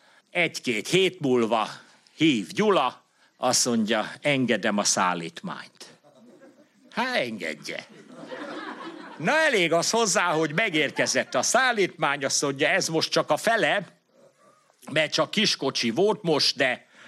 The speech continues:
utána nézzük meg”, és utána ráengedi a másik felét. Na, kérem szépen, volt egy ilyen sovány parkettásom, volt vagy öt gyereke, és ő is olyan tarka színes szabadidő ruhába volt, hogy az Amazonas erdeinek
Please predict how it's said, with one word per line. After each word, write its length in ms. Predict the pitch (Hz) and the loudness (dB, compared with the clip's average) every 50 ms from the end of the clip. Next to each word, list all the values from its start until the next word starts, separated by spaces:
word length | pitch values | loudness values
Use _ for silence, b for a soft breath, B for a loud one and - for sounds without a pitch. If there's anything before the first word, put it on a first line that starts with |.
| B B B B B | B B B B B
utána 540 | - 196 175 165 - 165 127 131 120 117 123 | -2 0 0 0 0 0 -2 -2 -2 -2 -2
nézzük 500 | 135 151 156 139 117 - - 104 - - | 0 0 0 0 0 -2 -4 -6 -8 -4
meg”, 280 | 156 185 190 185 160 B B B B B B | -2 0 0 0 -2 B B B B B B
és 220 | - 127 123 - | -6 -2 0 0
utána 460 | 170 170 160 - 147 123 117 120 120 | 0 0 0 0 -2 -2 0 0 0
ráengedi 640 | 117 135 147 143 139 131 120 117 110 117 104 95 120 110 | 0 2 0 0 0 -2 -4 -2 -2 -4 -2 -2 -2 -2
a 80 | 98 | -2
másik 440 | 110 120 104 92 - - - - - | 0 0 -2 -2 -2 -4 -6 -8 -10
felét. 600 | - - 85 - 69 71 - - - - - _ _ B B B B B B B B B B | -12 -12 -10 -10 -12 -12 -18 -20 -20 -20 -20 _ _ B B B B B B B B B B
Na, 240 | B 123 147 180 180 | B -4 -2 -2 -2
kérem 340 | - 262 302 311 277 196 143 | 0 0 0 2 2 2 0
szépen, 440 | - - - 190 180 - 165 151 143 | 0 0 0 0 0 0 -2 -2 0
volt 240 | 185 220 220 - | 0 0 0 0
egy 140 | 156 135 123 | -2 -4 -2
ilyen 120 | 127 123 117 | -2 -2 -2
sovány 440 | - - 180 175 147 120 110 - | 0 0 0 0 0 0 -2 -2
parkettásom, 1120 | - 139 131 123 - - 117 87 - _ - 98 90 90 - - - 127 135 139 139 123 - _ _ _ _ _ b b b b b b b b b b | -2 -2 -2 -2 -2 -2 -6 -6 -6 _ -6 -4 -4 -2 -2 -2 0 0 0 0 -2 -6 -10 _ _ _ _ _ b b b b b b b b b b
volt 300 | 120 160 156 143 - - | -2 0 0 0 0 0
vagy 160 | 127 120 123 | -2 -2 0
öt 200 | 151 151 135 107 | 0 -2 -2 0
gyereke, 720 | 98 131 131 123 123 120 - - 147 156 170 190 170 - B B B B B B B B B | 0 0 2 2 0 -2 -2 0 0 0 0 0 -2 -6 B B B B B B B B B
és 360 | 139 135 131 - - - - | 0 0 2 2 0 -2 -2
ő 160 | - 233 226 | 0 0 2
is 220 | 190 147 123 - - | 2 2 2 2 2
olyan 360 | 202 202 196 147 117 107 - | 2 2 2 2 0 0 -2
tarka 380 | - 160 156 151 151 - 127 113 | 0 0 0 0 0 0 -2 0
színes 340 | - - 147 139 131 - | 0 0 0 0 0 0
szabadidő 560 | - - 143 131 120 120 113 120 113 117 117 113 | 0 0 0 2 0 0 0 0 2 2 2 2
ruhába 440 | 120 139 - 120 110 101 98 107 | 2 2 0 0 0 -2 -2 -4
volt, 320 | 98 104 127 151 160 151 - | -2 -2 0 0 0 -2 -2
hogy 180 | 131 127 117 | -2 0 2
az 180 | 123 113 117 - | 2 2 2 2
Amazonas 640 | 175 160 135 123 110 - 123 110 117 110 - - - | 0 2 0 0 0 0 0 0 0 0 0 0 0
erdeinek 720 | 143 135 123 113 107 117 110 113 110 101 110 104 - - | 0 -2 -2 -2 0 -2 -2 -2 -2 -2 0 -2 -2 -4